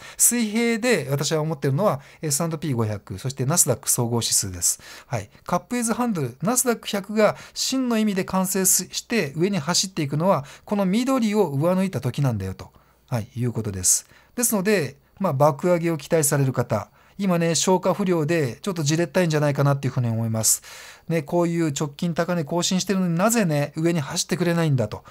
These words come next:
そういう苛立ちもあるかと思います。ですが、え、最終的に、え、本格的な上昇というのは、え、この緑のラインであったりとか、まあ、ここ最近で言うとこういう黄色い、え、平行チャンネル、このあたりを上抜く今週の、あー、まあ、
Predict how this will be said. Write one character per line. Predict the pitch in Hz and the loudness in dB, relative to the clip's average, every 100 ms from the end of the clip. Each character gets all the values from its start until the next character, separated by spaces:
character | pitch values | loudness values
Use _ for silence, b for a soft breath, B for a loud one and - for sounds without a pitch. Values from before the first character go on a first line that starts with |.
| B B | B B
そ | - 180 | -2 0
う | |
い | 180 160 | 0 2
う | |
苛 | 165 | 2
立 | 165 | 2
ち | 160 165 | 2 2
も | 160 | 2
あ | |
る | 160 | 2
か | 139 | 0
と | 117 | 0
思 | 107 | -2
い | |
ま | 101 98 | -2 -4
す。 | - B B | -6 B B
で | 220 | 0
す | 208 | 4
が、 | 202 180 139 | 6 6 4
え、 | 139 | 0
最 | 165 226 | 2 2
終 | 220 233 | 2 0
的 | 233 226 | -2 0
に、 | 226 202 - B B | 2 0 -2 B B
え、 | |
本 | - 220 254 | 0 2 2
格 | 233 247 - | 0 -4 -4
的 | 233 233 | -4 0
な | 233 | 2
上 | 190 202 | 2 2
昇 | 190 208 | 2 0
と | 196 139 | 2 2
い | |
う | 139 | 2
の | 123 | 4
は、 | 190 170 - B | 4 4 2 B
え、 | - | -10
こ | 139 196 | -2 0
の | 180 | 2
緑 | 147 220 247 185 | 2 2 4 4
の | 135 | 4
ラ | 117 | 2
イ | 110 | 0
ン | 98 90 _ _ _ | -2 -8 _ _ _
で | 143 139 | -6 -2
あ | 175 | -4
っ | |
た | - | -2
り | 143 | -2
と | 143 | -2
か、 | 139 233 135 - B B | 2 4 4 0 B B
ま | 196 131 | -2 -2
あ、 | |
こ | - 147 | -4 -4
こ | 143 | 0
最 | 143 131 | 2 2
近 | 139 | 2
で | 135 | 2
言 | 175 | 2
う | |
と | 240 | -2
こ | - 156 | -4 0
う | |
い | 139 | 2
う | 131 | 2
黄 | 131 - 156 | 0 -2 0
色 | 147 | 2
い、 | 131 - - | 0 -4 -8
え、 | 107 | -6
平 | 95 123 | -2 -2
行 | - 120 | -2 -2
チ | - | 0
ャ | |
ン | 107 | -2
ネ | |
ル、 | 110 - B B | -2 -8 B B
こ | - 190 | -4 2
の | 214 | 2
あ | |
た | 214 208 | 2 0
り | 185 | 2
を | 185 | 2
上 | 151 185 | 2 2
抜 | 208 214 | 2 0
く | 226 | -4
今 | - 196 214 | -2 -2 0
週 | - 220 208 | 0 -2 -4
の、 | 202 190 | -8 -8
あ | 143 139 131 | -6 -4 -2
ー、 | |
ま | 135 | -4
あ、 | 117 | -6